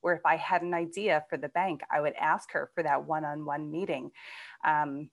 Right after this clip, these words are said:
so it's, you know, it's really about being bold enough to start a conversation. Um, most people are open to it if you approach them at the right time. Timing is really important. Um,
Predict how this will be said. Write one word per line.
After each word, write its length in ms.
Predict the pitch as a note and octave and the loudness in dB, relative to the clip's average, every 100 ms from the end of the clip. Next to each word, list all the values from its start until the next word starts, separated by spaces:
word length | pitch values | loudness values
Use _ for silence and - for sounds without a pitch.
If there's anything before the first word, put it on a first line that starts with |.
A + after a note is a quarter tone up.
| _ | _
so 400 | - D#3 D3+ D3+ - | 2 4 4 0 -2
it's, 320 | E3 - - | -4 -4 -6
you 100 | E3+ | 0
know, 140 | D3+ | 2
it's 220 | D3 D3+ | 2 -2
really 240 | D3 E3 E3 | 0 4 4
about 260 | D#3+ D3 - | 6 4 2
being 220 | D3 D3 | -4 0
bold 340 | D3+ D3 D#3+ | 2 2 2
enough 220 | E3+ D#3+ - | 0 -2 -4
to 120 | C#3+ | -12
start 320 | - D3 C#3+ | 0 0 0
a 20 | |
conversation. 920 | E3+ G3+ G3+ A#3 A#3+ A3+ G#3+ A#3 A#3+ A#3+ - | -4 -4 -2 -4 -2 -4 -2 -2 -2 -6 -6
Um, 380 | D#3+ D3+ D3+ D#3 | -2 -2 -2 2
most 300 | F3 A#3+ - | 2 0 -2
people 280 | D4+ D4+ | 0 4
are 240 | C#4+ C4 - | 4 4 2
open 320 | A#3 B3+ A3 | 0 -2 -4
to 180 | - D3 | 0 0
it 160 | C3+ - | 0 -2
if 120 | - | 0
you 120 | F3 | 0
approach 460 | E3+ - G3+ F#3 - | 0 -2 -4 -4 -2
them 140 | G3 | -2
at 140 | F3+ F3 | 0 -2
the 100 | D#3 | 0
right 320 | D#3 D#3+ - | 0 0 -4
time. 500 | - D3+ D3 D3+ E3 | -4 0 0 0 -4
Timing 440 | - D#3+ D#3+ E3 | 2 2 4 4
is 140 | E3 D#3+ | 2 2
really 280 | D#3 D3+ D#3 | 2 2 0
important. 560 | E3 E3 - F#3+ B3 - - - - - - | 0 0 0 -4 -8 -10 -12 -10 -8 -4 4
Um, 640 | E3 E3 D#3+ D#3 D#3+ F3 | 6 6 4 0 -2 -6